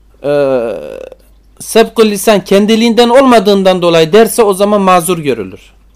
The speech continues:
Kendiliğinden olmadığından dolayı. Ne gibi? İşte, e, deli olduğu zaman,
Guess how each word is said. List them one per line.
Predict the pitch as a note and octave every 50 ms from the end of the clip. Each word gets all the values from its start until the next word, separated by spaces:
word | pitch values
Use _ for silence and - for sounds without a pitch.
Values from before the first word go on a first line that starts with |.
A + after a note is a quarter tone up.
| _ _ -
Kendiliğinden | - D3 D3+ D#3+ E3 F3 F3 F3 F3 F3 F3 G3 G3+ F3+
olmadığından | E3+ E3+ F3 E3 D3 C#3 C#3 C3 B2+ B2+ C3 C3 B2
dolayı. | A#2+ G#2+ A2 A2+ C3+
Ne | E3+ F#3+
gibi? | F3 D#3 D3 C3+ D#3+ F#3+ F#3+ - _ _ _ _ _ _ _ _ _ _ _ _ _ -
İşte, | - - - - D#3 D#3+ D#3 D#2+ F#2
e, | C3 B2+ B2+
deli | C#3 D3 D3+ D3+ C#3+
olduğu | C#3 C3+ C3+ C#3 C#3
zaman, | C3 C3 B2+ A#2 A#2 A#2 A#2 C3